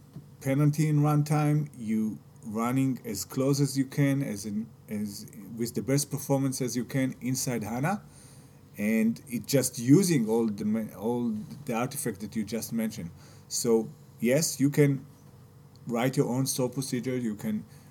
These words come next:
write your own JavaScript function, this, uh, calculated view, et cetera, or that you can use River, which will let you in one place, one coherent language to describe what you want in your application.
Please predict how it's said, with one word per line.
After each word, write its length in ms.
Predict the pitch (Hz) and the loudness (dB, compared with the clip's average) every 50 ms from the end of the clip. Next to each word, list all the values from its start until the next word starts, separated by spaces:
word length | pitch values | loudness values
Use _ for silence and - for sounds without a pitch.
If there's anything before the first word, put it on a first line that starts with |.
| - - - | -20 -14 -8
write 260 | 104 113 113 117 - | -4 -4 -4 -2 -2
your 100 | 131 113 | -2 0
own 200 | 107 117 131 127 | 0 0 -2 -2
JavaScript 520 | 120 135 131 127 143 - - 143 131 131 - | 0 0 -2 -2 -2 -4 -2 -4 -4 -4 -4
function, 640 | - 135 127 127 131 - - 131 127 131 135 139 - - - - - - - | -4 -4 -2 -2 -2 -2 -2 -2 -2 -4 -6 -8 -12 -18 -20 -20 -20 -14 -10
this, 240 | 110 107 101 - - - - - | -8 -6 -6 -6 -8 -10 -10 -6
uh, 340 | 104 104 104 101 101 101 98 - - - - | -4 -2 -2 -2 -2 -4 -6 -10 -14 -18 -8
calculated 580 | - 117 113 113 - 131 127 123 117 - 117 95 | -4 -4 -2 -2 -2 -2 -4 -2 -2 -4 -6 -6
view, 280 | 95 113 123 131 127 | -4 -2 -2 0 -2
et 100 | 120 - | -2 -2
cetera, 480 | - 123 113 - 127 123 135 180 214 - - - - - - - - | -4 -4 -2 -2 -2 -2 -2 -2 -4 -6 -12 -20 -20 -20 -20 -8 0
or 180 | - 143 175 190 | 2 4 4 4
that 180 | 180 160 147 - | 2 0 0 0
you 80 | 139 | 0
can 320 | 131 - 143 127 123 107 - | 2 2 0 0 0 -2 -4
use 320 | 120 120 135 135 110 104 104 | 0 2 2 2 0 0 0
River, 420 | 110 147 175 156 127 131 139 147 147 - - - - - - - | 2 4 4 4 4 2 2 0 -2 -6 -16 -20 -20 -20 -8 -4
which 200 | 117 120 117 - | -4 -4 -4 -4
will 140 | - 123 123 | -4 -2 0
let 260 | 123 127 135 139 - | 0 0 0 0 2
you 140 | 143 139 131 | 2 2 2
in 320 | 127 120 113 113 110 110 | 2 0 0 0 0 2
one 240 | 117 131 139 151 147 | 2 2 2 2 2
place, 420 | 147 - 147 139 135 135 135 - - | 2 2 4 4 4 4 2 0 -2
one 220 | 123 123 131 135 | -2 -2 -2 -2
coherent 560 | 127 - 123 107 110 131 143 151 156 143 - | -2 -4 -6 -4 0 2 4 4 4 2 2
language 520 | 135 131 139 143 123 110 123 123 120 - - | 2 2 2 2 2 2 0 -2 -2 -4 -6
to 120 | - 123 | -6 -4
describe 680 | 113 120 113 - - - - 127 131 143 151 147 131 | -4 -2 -2 -2 -2 -2 -2 0 2 4 4 4 2
what 220 | 131 131 131 131 - | 0 -2 -4 -2 -4
you 80 | 120 | -4
want 400 | 110 110 120 135 147 151 147 151 | -2 0 2 2 4 4 4 4
in 80 | 147 131 | 2 2
your 160 | 123 123 120 | 2 2 2
application. 720 | 117 117 - 113 104 - 151 170 170 151 143 135 151 170 | 0 0 -2 -6 -2 0 0 0 0 0 -2 -2 -2 -2